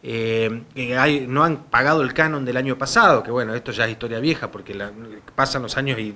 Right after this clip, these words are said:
y normalmente los concesionarios no pagan el canon, porque ellos dicen que han hecho un montón de mejoras. Está bien, si esa mejora es la confitería, es comprensible, pero también tengamos en cuenta que la olla se la dieron por veinte años,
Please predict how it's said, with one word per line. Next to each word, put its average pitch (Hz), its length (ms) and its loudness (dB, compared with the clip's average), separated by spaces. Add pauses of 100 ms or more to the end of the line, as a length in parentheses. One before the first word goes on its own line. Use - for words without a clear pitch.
y 117 100 -8
normalmente 127 420 -2
los 110 120 -6
concesionarios 117 400 -6
no 110 100 -10
pagan 117 240 -4
el 120 140 -12
canon, 156 340 0
porque 113 240 -14
ellos 120 160 -8
dicen 131 240 -4
que 110 80 -8
han 117 80 -6
hecho 131 180 -8
un 120 60 -10
montón 113 300 -10
de 117 60 -10
mejoras. 135 480 -2 (500)
Está 127 240 -4
bien, 156 280 4
si 131 320 -4
esa 175 280 0
mejora 170 560 0
es 147 120 -6
la 156 140 -2
confitería, 143 640 0
es 147 120 -6
comprensible, 131 640 -2
pero 101 160 -12
también 123 280 -6
tengamos 175 380 -4
en 214 100 0
cuenta 220 400 2
que 139 120 -2
la 117 160 -4
olla 135 180 0
se 151 140 -6
la 131 80 -4
dieron 123 320 -6
por 117 260 -6
veinte 196 420 2
años, 202 460 2